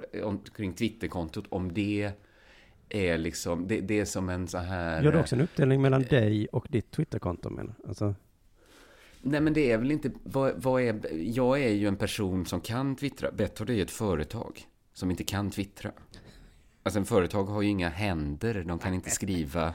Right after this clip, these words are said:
Speaker 2: <laughs> Men du vet
Speaker 1: bokstäver.
Speaker 2: att företag anställer personer och så blir det som en del av företaget.
Speaker 1: Vet du vad jag tycker är på, alltså, du vet, en sån, en pa-, ett parasitdjur
Speaker 2: Ja.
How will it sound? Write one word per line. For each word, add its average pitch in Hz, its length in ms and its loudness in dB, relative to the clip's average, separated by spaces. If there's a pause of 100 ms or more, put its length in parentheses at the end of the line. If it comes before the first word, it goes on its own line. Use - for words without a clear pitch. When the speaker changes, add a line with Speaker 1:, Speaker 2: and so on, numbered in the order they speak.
(120)
Speaker 2:
<laughs> - 140 -14
Men 120 120 -2
du 113 100 -2
vet 113 180 4
Speaker 1:
bokstäver. 107 420 4
Speaker 2:
att 123 60 4
företag 123 240 4
anställer 101 360 2
personer 101 420 4
och 90 120 0
så 113 100 -2
blir 101 240 2
det 90 240 0 (400)
som - 160 -4
en 95 80 2
del 82 220 2
av 80 40 0
företaget. 92 320 0
Speaker 1:
Vet 101 40 -4
du 123 60 0
vad 127 100 6
jag 101 180 6
tycker 135 240 0
är 156 80 6
på, - 440 -4
alltså, 120 220 0
du 131 100 0
vet, 123 220 2
en 117 80 -2
sån, 104 640 -2
en 104 120 -2
pa-, 113 200 -8
ett - 160 -6
parasitdjur 117 800 -2 (500)
Speaker 2:
Ja. 104 360 4